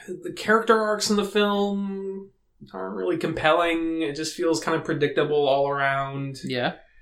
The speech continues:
Speaker 1: <sighs> I just, eh.
Speaker 2: <laughs> That's interesting that you weren't really won over by the emotional aspects of the movie, the emotional crux of the film, because I actually wrote down in my notes that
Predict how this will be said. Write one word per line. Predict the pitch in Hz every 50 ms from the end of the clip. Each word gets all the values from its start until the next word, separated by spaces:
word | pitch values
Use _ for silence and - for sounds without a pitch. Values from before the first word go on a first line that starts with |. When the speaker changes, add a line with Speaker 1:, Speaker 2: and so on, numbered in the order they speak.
| - _ _ _ _ _ _ _ _ _ _ _ _ _ _ _ - - - -
Speaker 1:
<sighs> | - - - - - - - - - - - - 190
I | 180 185 - - 185 196
just, | 202 190 180 180 180 - - 196 - _ _ _ _ _ _ _ _ _ _ - - - - - - 226
eh. | 208 220 208 190 196 - - - - - - - - - - - 880 880 880 880 - -
Speaker 2:
<laughs> | - - - - - - - - - - -
That's | - 160 180 180 - -
interesting | 156 180 180 190 180 - - 156 139 131 131
that | 123 117 117 117 127
you | 127 123 131 131
weren't | 123 120 127 123 123 123 - - _ _ _ _ _ -
really | 120 120 120 120 120 117
won | 113 113 117 120 117 117
over | 117 110 110 120 117
by | 113 - 117 113 110 104
the | - 113 117 117
emotional | 117 123 120 117 113 113 113 - - 135 127 123 123 127 127 123 - -
aspects | - 139 131 - - 147 143 - -
of | 147 143
the | 143
movie, | 143 147 151 151 160 160
the | 156 127
emotional | 123 120 117 113 - - - 113
crux | - - - 127 123 123 - - - - - _ _ _ _ -
of | 139 135
the | 143 143
film, | 143 - 151 156 160 160 - - - - _ -
because | 147 139 151 143 123
I | 117 135 135
actually | 139 139 - - 151 135
wrote | 127 131 131 127
down | 127 127 127 131
in | 127
my | 123 123 123 120 123 - -
notes | 135 131 139 135 131 127 127 - - -
that | 135 123 127 131 - -